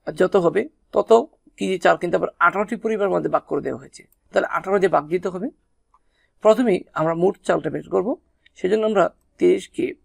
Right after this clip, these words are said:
বারো দিয়ে গুণ দিব। আমরা এখানে তিরিশ লিখে নিব, তারপরে এখানে বারো লিখে নিব। ঠিক আছে, এখন তিরিশকে বারো দ্বারা গুণ দিলে শূন্য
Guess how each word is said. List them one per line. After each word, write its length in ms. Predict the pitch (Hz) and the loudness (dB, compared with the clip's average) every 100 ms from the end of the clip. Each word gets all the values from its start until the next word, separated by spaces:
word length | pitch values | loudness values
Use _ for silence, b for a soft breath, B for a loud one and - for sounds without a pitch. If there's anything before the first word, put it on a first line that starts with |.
| - | -4
বারো 160 | 151 165 160 | -2 0 0
দিয়ে 140 | 151 - - 151 | 0 -2 -8 -8
গুণ 100 | 156 143 | -6 -6
দিব। 120 | 139 - _ _ _ _ _ _ _ _ _ - | -8 -16 _ _ _ _ _ _ _ _ _ -10
আমরা 160 | 131 185 | -2 -2
এখানে 180 | 190 160 - _ | 0 -6 -8 _
তিরিশ 240 | - 156 170 - | -6 -6 -6 -6
লিখে 160 | 175 180 | -4 -4
নিব, 100 | 196 269 - _ _ _ _ _ - | -4 -6 -10 _ _ _ _ _ -10
তারপরে 220 | 165 185 185 | -4 0 0
এখানে 200 | 214 175 - _ _ - | 0 -6 -8 _ _ -2
বারো 180 | 131 160 | -2 0
লিখে 180 | 170 180 | -2 -4
নিব। 120 | 190 208 - _ _ _ _ _ _ _ _ _ - | -6 -8 -10 _ _ _ _ _ _ _ _ _ -12
ঠিক 100 | 220 262 | -8 -8
আছে, 140 | - - _ _ _ _ _ _ _ _ _ _ _ _ _ _ _ _ _ _ _ _ _ _ _ _ _ _ _ _ _ _ _ _ _ _ _ _ - | -10 -16 _ _ _ _ _ _ _ _ _ _ _ _ _ _ _ _ _ _ _ _ _ _ _ _ _ _ _ _ _ _ _ _ _ _ _ _ -4
এখন 180 | 180 185 | -2 2
তিরিশকে 320 | 208 226 - 220 | 4 4 2 0
বারো 100 | 185 180 | 2 2
দ্বারা 140 | 196 170 | 0 -2
গুণ 80 | 180 | -2
দিলে 140 | 147 - _ _ _ - | -4 -8 _ _ _ -6
শূন্য 220 | 202 | -2